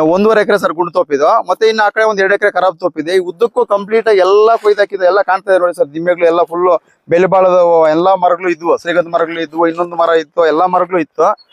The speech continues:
ಇದೇ ರೀತಿ ಎಲ್ಲ ಒಂದು ಸ್ವಲ್ಪ ಸ್ವಲ್ಪನೇ ಮರಗಳನ್ನೆಲ್ಲ ಕೊಯ್ಕೊಂಡು ಇದನ್ನ ಜಮೀನ ಆಕ್ಯುಪೈ ಮಾಡ್ಕೊಂಡಿದ್ದಾರೆ. ಇದ್ರ ಪ-, ಮುಗ-, ಈ ಪರವಾಗಿ ನಾವು ಇವತ್ತು ಮಾತಾಡ್ತಾ ಇದ್ದೀವಿ. ಅದೇ ಸಂಬಂಧಪಟ್ಟಿದ್ದು ಇದು ಪಾಣಿ, ಇದು ಎರಡು ಪಾಣಿ ಇದ್ದಾವೆ. ಇದೇ ಸಂಬಂಧಪಟ್ಟಂಗೆ ನಾವು ತಹಸೀಲ್ದಾರ್ ಮೇಡಮ್ಗೆ ಒಂದು ಕಂಪ್ಲೇಂಟ್ ಕೊಟ್ಟಿದ್ದೀರಿ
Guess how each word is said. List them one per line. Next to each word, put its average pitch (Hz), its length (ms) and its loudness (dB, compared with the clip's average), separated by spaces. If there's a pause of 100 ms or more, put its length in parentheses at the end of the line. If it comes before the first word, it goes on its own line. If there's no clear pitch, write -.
(300)
ಇದೇ 202 200 2
ರೀತಿ 208 240 0 (400)
ಎಲ್ಲ 185 120 2
ಒಂದು 190 260 0
ಸ್ವಲ್ಪ 185 200 -2
ಸ್ವಲ್ಪನೇ 202 380 0
ಮರಗಳನ್ನೆಲ್ಲ 190 480 0
ಕೊಯ್ಕೊಂಡು 196 580 0 (340)
ಇದನ್ನ 175 220 2 (340)
ಜಮೀನ 190 380 0
ಆಕ್ಯುಪೈ 175 400 0
ಮಾಡ್ಕೊಂಡಿದ್ದಾರೆ. 143 840 -2 (160)
ಇದ್ರ 214 220 2
ಪ-, 180 480 2
ಮುಗ-, 165 400 2
ಈ 165 180 0
ಪರವಾಗಿ 190 380 0
ನಾವು 196 140 0
ಇವತ್ತು 170 240 -2
ಮಾತಾಡ್ತಾ 165 380 0
ಇದ್ದೀವಿ. 160 380 2
ಅದೇ 175 200 4
ಸಂಬಂಧಪಟ್ಟಿದ್ದು 160 560 -6
ಇದು 135 140 -12
ಪಾಣಿ, 165 200 0
ಇದು 139 200 0
ಎರಡು 147 220 2
ಪಾಣಿ 156 220 -2
ಇದ್ದಾವೆ. 127 300 0 (400)
ಇದೇ 180 120 2
ಸಂಬಂಧಪಟ್ಟಂಗೆ 180 580 -2
ನಾವು 180 280 2 (680)
ತಹಸೀಲ್ದಾರ್ 180 380 0
ಮೇಡಮ್ಗೆ 170 340 0
ಒಂದು 151 600 2
ಕಂಪ್ಲೇಂಟ್ 170 340 -4
ಕೊಟ್ಟಿದ್ದೀರಿ 160 400 0